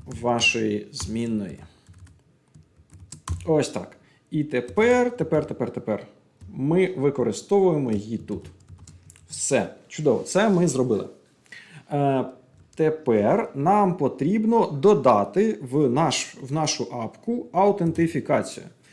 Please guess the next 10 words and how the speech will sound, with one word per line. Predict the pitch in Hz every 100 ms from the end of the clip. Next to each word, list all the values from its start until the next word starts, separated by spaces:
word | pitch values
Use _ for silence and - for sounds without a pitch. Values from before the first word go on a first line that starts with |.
| - -
І | 160
зробити | 127 160 233 190
це | - 160 139 - -
нескладно. | 123 110 - 120 95 - - _ _ _ - _ _ -
Натискаємо | 127 - 139 - 175 120 110 143
Authentication, | 139 165 208 233 277 262 254 247 220 - _ _ _ _ _ 165
е, | 165 170 165 165 -
натискаємо | 151 175 175 170 139 123 120
Get | 117 185 202 -
Started. | 226 226 220 208